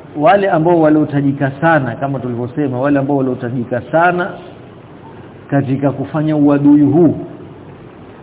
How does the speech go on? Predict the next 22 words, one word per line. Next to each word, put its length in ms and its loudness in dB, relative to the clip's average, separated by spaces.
kwanza 360 4
ni 80 0
watu 260 0
wake 220 0
wa 80 0
nyumbani 420 2
ama 160 -2
wale 180 4
waliokuwa 340 2
karibu 380 -4
sana 300 0
na 120 -2
nyumbani, 440 2
akiwemo 520 -2
ammi 280 -2
yake 420 -2
Abu 240 -4
Lahab 380 4
na 80 -10
mwanawe 680 0
na 140 -2
mkewe 720 4